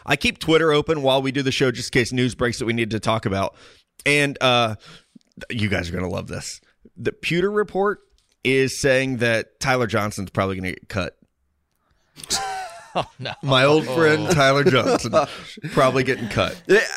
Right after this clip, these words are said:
Speaker 2: I
Speaker 3: it
Speaker 2: don't think
Speaker 3: took
Speaker 2: he's
Speaker 3: me a
Speaker 2: practiced
Speaker 3: second.
Speaker 2: this
Speaker 1: He has
Speaker 2: summer.
Speaker 1: not. He
Speaker 3: It
Speaker 1: has
Speaker 3: took
Speaker 1: not.
Speaker 3: me a second to be like, "Who is Tyler? Oh my God." <laughs>
Speaker 1: Yep. Hmm.
Speaker 3: You,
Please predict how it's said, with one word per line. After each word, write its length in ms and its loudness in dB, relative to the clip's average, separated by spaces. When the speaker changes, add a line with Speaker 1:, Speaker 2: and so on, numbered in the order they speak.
Speaker 2:
I 60 4
Speaker 3:
it 20 4
Speaker 2:
don't 160 0
think 160 4
Speaker 3:
took 80 -8
Speaker 2:
he's 100 2
Speaker 3:
me 100 4
a 40 2
Speaker 2:
practiced 180 2
Speaker 3:
second. 240 -2
Speaker 2:
this 220 -8
Speaker 1:
He 120 2
has 240 2
Speaker 2:
summer. 80 -6
Speaker 1:
not. 360 0
He 80 2
Speaker 3:
It 60 6
Speaker 1:
has 100 0
Speaker 3:
took 120 4
Speaker 1:
not. 60 0
Speaker 3:
me 60 6
a 80 4
second 300 0
to 80 -2
be 80 4
like, 140 0
"Who 280 2
is 220 -2
Tyler? 440 -2
Oh 480 4
my 260 2
God." 480 0
<laughs> 760 -10
Speaker 1:
Yep. 240 -2
Hmm. 240 0
Speaker 3:
You, 280 -2